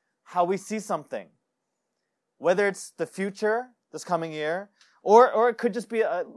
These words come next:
literally a physical object. Uh, I know many of us, even if we don't do Instagram, even if we're not on social media, even if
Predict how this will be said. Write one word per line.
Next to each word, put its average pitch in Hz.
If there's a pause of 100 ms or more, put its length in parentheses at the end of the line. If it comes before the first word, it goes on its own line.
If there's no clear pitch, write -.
(140)
literally 208
a 175
physical 196
object. 131 (1700)
Uh, 147
I -
know 226
many 208
of 208
us, 190
even 214
if 220
we 175
don't 175
do 190
Instagram, 160
even 175
if 190
we're 185
not 175
on 170
social 170
media, 147
even 147
if 170